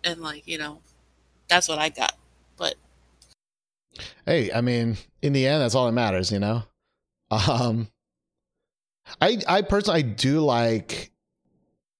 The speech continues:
Speaker 2: uh, people are saying in the chat where, like, it, it,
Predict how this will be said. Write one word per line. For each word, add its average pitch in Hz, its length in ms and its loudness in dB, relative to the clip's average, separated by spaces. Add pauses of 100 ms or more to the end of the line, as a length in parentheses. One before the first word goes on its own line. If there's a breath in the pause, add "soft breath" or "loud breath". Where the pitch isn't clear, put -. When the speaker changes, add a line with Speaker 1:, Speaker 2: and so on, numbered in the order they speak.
(460)
Speaker 2:
uh, 110 180 0
people 127 200 0
are 117 80 2
saying 113 220 0
in 104 80 0
the 95 80 -2
chat 107 360 0
where, 104 160 0
like, 104 160 2
it, - 240 -4
it, - 320 -4